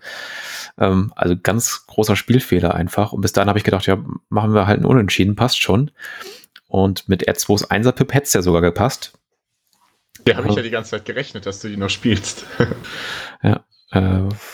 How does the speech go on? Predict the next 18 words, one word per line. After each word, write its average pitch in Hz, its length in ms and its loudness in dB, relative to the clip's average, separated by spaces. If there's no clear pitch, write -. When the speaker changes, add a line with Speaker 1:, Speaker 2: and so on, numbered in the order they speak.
Speaker 1:
was - 200 -4
ja 104 80 4
aber 98 120 4
dann 98 280 2
tatsächlich 104 360 0
gar 98 140 2
nicht 101 140 0
ging, 101 200 2
weil 101 100 4
ich 95 100 -4
halt 95 120 -2
die 95 180 4
generische 95 480 2
Einser 87 280 2
auf - 100 -6
der 90 120 0
Hand 87 120 2
hatte. 95 280 0